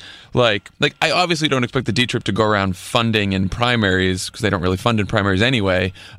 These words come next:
like, pro-life candidates, right? I was wondering if it was what Dan was saying, which is, say you get to the point in a general election where you have,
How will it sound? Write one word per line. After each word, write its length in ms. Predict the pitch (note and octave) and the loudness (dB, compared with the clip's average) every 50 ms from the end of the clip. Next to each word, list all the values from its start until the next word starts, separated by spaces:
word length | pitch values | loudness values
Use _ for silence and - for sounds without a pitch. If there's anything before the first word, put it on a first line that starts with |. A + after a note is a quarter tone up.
| - - | -8 -2
like, 240 | - A#2 G#2+ - - | 0 0 0 0 -4
pro-life 760 | - A#2+ C#3+ C3+ B2 A#2+ A2+ A2 G#2+ G#2 F#2+ F#2+ - - - | -4 0 2 2 2 2 2 2 2 2 2 -2 -4 -10 -14
candidates, 760 | - - - C#3 C3 A2 F#2 F2 - - - - - - - | -10 -4 0 0 0 0 0 -4 -8 -12 -14 -14 -12 -4 0
right? 360 | G2+ G2 G2 G#2 A2 G#2+ - - - - - - - - _ - D3+ | 0 2 2 2 0 -2 -6 -14 -20 -20 -20 -20 -20 -20 _ -4 -2
I 140 | D#3 E3+ | 0 0
was 140 | G3 F#3+ D#3+ | 0 0 0
wondering 300 | D3 C#3 C3 B2+ B2 A2+ | 0 0 0 0 2 2
if 140 | A2 G2+ - | 0 -2 -2
it 180 | - - G2+ - | -2 -2 0 0
was 120 | G2+ G2 | 0 0
what 200 | F#2 G2+ G2 - | 0 -2 -2 -2
Dan 260 | - D3 E3 F3 D#3+ C3+ | -2 0 0 0 0 0
was 140 | A#2 F#2+ | 0 0
saying, 320 | - - G2+ F#2+ F#2+ F#2+ F#2+ | 0 0 0 0 0 0 0
which 180 | F#2 F#2+ - | 0 0 0
is, 220 | G#2+ F#2+ F2+ E2+ - - - - - - | 0 0 0 -2 -4 -10 -20 -20 -16 -8
say 220 | - - - D#3 | -4 0 0 2
you 160 | D3 D3 C3 A#2+ | 2 2 0 0
get 180 | G2+ B2+ A#2+ - | 0 0 -2 -2
to 60 | - | -2
the 80 | A2+ A2 | -4 -4
point 280 | - - A#2 A2+ G#2 | -2 0 -2 0 0
in 40 | F#2+ | 0
a 40 | G#2 | -2
general 400 | F#2 G2 G#2+ G2+ G2+ G2 F#2+ F#2 | 0 0 0 0 2 0 2 2
election 420 | G2 A2 A2 - - A2 G2 F2+ | 2 0 0 -2 -2 0 0 0
where 100 | F2+ F2+ | 2 2
you 160 | F#2 F#2 F#2+ F#2 | 2 2 0 0
have, 520 | F#2+ G2 G2 F#2+ F#2 F#2 F2+ F2 E2+ - | 0 2 2 2 2 2 0 -2 -6 -10